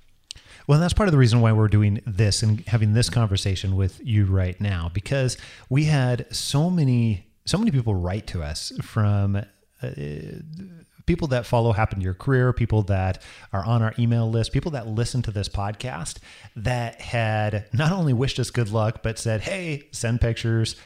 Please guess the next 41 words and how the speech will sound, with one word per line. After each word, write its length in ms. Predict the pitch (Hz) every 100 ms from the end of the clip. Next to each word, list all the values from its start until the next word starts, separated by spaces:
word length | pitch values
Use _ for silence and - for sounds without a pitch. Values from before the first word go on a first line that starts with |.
| _
keep 180 | - 180
us 160 | 170 -
informed," 720 | 139 - 127 123 120 120 120
that 440 | 208 123 107 110 113
whole 220 | 107 101
thing. 240 | 101 82
So 160 | - 131
we 140 | 165
have 240 | 165 180 139
not 440 | 139 143 127 120
done 460 | 123 123 117 101 98 - - - -
a 80 | 113
live 720 | 104 117 123 110 95 87 - - _ _ _ _ _ _ _ _
podcast. 560 | 120 113 98 - 87 -
This, 220 | 98 -
I 80 | 104
guess 180 | 95 85
it's 140 | 80
not 100 | 82
really 140 | 73 76
live, 260 | 73 71
it's 80 | -
on 160 | 82 78
demand, 400 | 78 76 80 -
but 180 | 98 - -
we 100 | 143 175
have 120 | 156
not 300 | 151 143 117
done 320 | 135 135 131 -
a, 460 | 120 113 110 110 - 131 - 117
<laughs> 320 | - - 135
we, 100 | 135 151
we 120 | 139
recorded 480 | 127 - 143 120 95
a 60 |
whole 160 | - 117
bunch 240 | 110 104
of 60 | 98
episodes, 580 | 95 92 90 78 78 -
and, 460 | 113 101 98 95
uh, 80 | 98